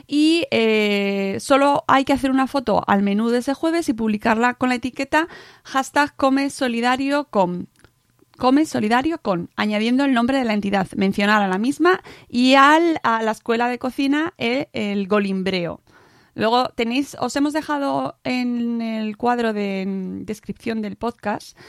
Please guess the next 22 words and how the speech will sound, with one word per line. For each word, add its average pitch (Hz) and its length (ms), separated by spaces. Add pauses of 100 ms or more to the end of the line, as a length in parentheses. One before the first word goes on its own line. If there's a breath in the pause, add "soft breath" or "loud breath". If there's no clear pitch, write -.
(240 loud breath)
eh, 196 440
las 202 220
noticias, 226 480
los 190 300
links 233 420
a 214 100
las 214 160
noticias, 214 640 (340 loud breath)
pero 220 140
de 226 80
todas 226 260
formas, 262 340
os 220 60
lo, 196 380
os 196 160
lo 196 100
repito, 247 500
es, - 360
eh, 202 160
arroba 269 600
el 220 200
golimbreo. 196 680